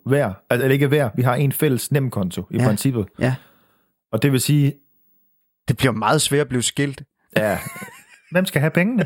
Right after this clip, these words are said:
Speaker 2: <laughs> Ja.
Speaker 1: Men, men
Speaker 2: Nej.
Speaker 1: det hele ryger ind jo. Børnebidrag og, hvad det hedder det ikke? Hedder det, nej,
Speaker 2: Ja, det, det
Speaker 1: børnepenge
Speaker 2: ved jeg ikke.
Speaker 1: hedder det,
Speaker 2: Børnepenge.
Speaker 1: fordi jeg er ikke
Speaker 2: Børnepenge.
Speaker 1: skilt. <laughs> Nej, det er ikke, når vi er sammen. Så skal
Speaker 2: Nej,
Speaker 1: jeg betale
Speaker 2: nej,
Speaker 1: hende.
Speaker 2: så skal du,
Speaker 1: Ja.
Speaker 2: ja, ja, nej, sådan handler det ikke.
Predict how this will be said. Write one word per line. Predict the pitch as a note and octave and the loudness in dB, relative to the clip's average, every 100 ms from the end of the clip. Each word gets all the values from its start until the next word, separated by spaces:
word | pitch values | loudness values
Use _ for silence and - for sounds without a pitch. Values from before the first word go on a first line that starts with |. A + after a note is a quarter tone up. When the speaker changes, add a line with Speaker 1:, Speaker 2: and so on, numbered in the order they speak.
| - | -2
Speaker 2:
<laughs> | E3 | -2
Ja. | - - - - - _ _ - F#3+ F3 | -2 -4 -14 -14 -18 _ _ -10 -8 0
Speaker 1:
Men, | D#3 D3+ | 0 2
men | D3 D3 | 2 2
Speaker 2:
Nej. | - | 2
Speaker 1:
det | D3+ | 4
hele | F#3+ C#4 | 4 4
ryger | F3 D3 | 4 4
ind | D#3 D3 | 4 2
jo. | G#2 - | 0 0
Børnebidrag | C#3+ F#3+ G3 E3+ C3+ - C3 - A2 G#2+ G#2+ | 0 2 2 2 2 0 -4 -2 -2 2 2
og, | G2 G2 F#2+ F#2+ | 2 2 2 0
hvad | |
det | G2 | 0
hedder | B2+ A#2 | 0 0
det | A2 | 0
ikke? | B2+ | 0
Hedder | C#3 A#2+ | 0 0
det, | A2+ - | -2 0
nej, | A2+ | 0
Speaker 2:
Ja, | |
det, | A2 - | 0 -2
det | B2+ | 0
Speaker 1:
børnepenge | C#3 - C#3 E3+ | 0 2 2 2
Speaker 2:
ved | F3 | 2
jeg | A2 | 2
ikke. | |
Speaker 1:
hedder | |
det, | G2 | 2
Speaker 2:
Børnepenge. | G2+ B2 - | 2 2 0
Speaker 1:
fordi | G2+ A2 | 0 2
jeg | A2+ | 4
er | |
ikke | C#3+ C#3 | 4 4
Speaker 2:
Børnepenge. | C3+ D3 | 2 0
Speaker 1:
skilt. | - C#3+ - - - - E3 - - - - | -2 -6 -6 -8 -6 -4 -6 -6 -10 -12 -6
<laughs> | - | -2
Nej, | A2 | 0
det | B2 | 2
er | |
ikke, | C3 | 2
når | A2+ | 2
vi | G2+ | 2
er | |
sammen. | F#2+ A#2+ B2 A#2+ | 2 2 0 -4
Så | |
skal | - B2 | 0 2
Speaker 2:
Nej, | |
Speaker 1:
jeg | B2+ | 2
betale | A#2 G#2 A#2+ | 2 2 2
Speaker 2:
nej, | A#2 | 4
Speaker 1:
hende. | C3+ | 4
Speaker 2:
så | C#3+ | 2
skal | - D3 B2+ | 2 2 2
du, | |
Speaker 1:
Ja. | C3+ A2+ G#2+ | 0 -2 -4
Speaker 2:
ja, | A#2 F#2+ | -6 -10
ja, | F#2+ | -8
nej, | F2+ G#2 | -8 -8
sådan | G#2 C#3 | -6 -4
handler | B2+ A#2 | -4 -4
det | G#2 | -6
ikke. | G#2 | -8